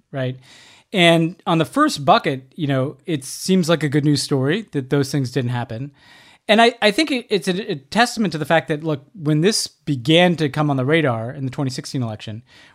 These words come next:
we were catching up. We were playing catch up. You know, how do we secure the election infrastructure? How do we, you know, where do we look for cyber threats? Because it was kind of a new phenomenon of foreign governments potentially attacking our elections. And the Russians,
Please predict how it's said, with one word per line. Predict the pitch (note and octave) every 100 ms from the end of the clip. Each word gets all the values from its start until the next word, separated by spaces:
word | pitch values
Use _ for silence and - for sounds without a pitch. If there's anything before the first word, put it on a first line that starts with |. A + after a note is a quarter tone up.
| -
we | E3+
were | D#4 -
catching | - C#3+ - B2+
up. | A#2+ - _
We | G3+ C#4
were |
playing | - D#3+ A#2
catch | C3+ B2+
up. | F2 - _
You | C#3+
know, | C3+ B2+ - _ _
how | F3+
do | F#3
we | F3 C#3+ - _
secure | - - - - E3
the | D3 C#3+
election | D3 D3 D3
infrastructure? | C3+ C3 C#3+ B2+ B2
How | E3+
do | E3
we, | D3+ C#3 C3 - _ _ _ _ -
you | D3
know, |
where | D3+ F3+
do |
we | E3+
look | C#3 E3+ D#3
for | - D3+
cyber | C#3+ D#3+ C#3 C3+
threats? | D3 C3+ -
Because | - F3+
it | F3+
was | F3
kind | G#3 F#3
of | D#3
a |
new | F#3
phenomenon | F3+ D3+ F#3 B3+ D3+ A2+ A2 - -
of | D3+ C3+ C3 B2+
foreign | D#3+ D#3+ D3+
governments | D3+ D3+ C#3+ C#3 C3
potentially | - B2+ D3 D3 D#3+ C3+
attacking | C3 D3+ C#3 C#3+ B2+ A#2+ B2+
our | B2
elections. | F3+ A#3+ G#2+ F#2
And | A2+ A#2
the |
Russians, | A#2+ C#3 C#3 D3 C3+ B2+